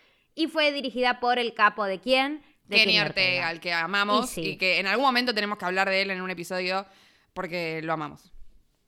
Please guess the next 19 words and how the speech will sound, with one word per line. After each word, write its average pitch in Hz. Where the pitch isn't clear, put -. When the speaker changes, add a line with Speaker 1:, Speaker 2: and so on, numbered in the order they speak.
Speaker 1:
De 226
él 247
específicamente. 190
¿Por 262
qué? 208
Porque 240
Kenny 320
Ortega 247
combina 214
lo 196
mejor 185
de 175
dos 175
mundos. 170
Esto 202
ya 185
lo 170
hemos 170
mencionado. 165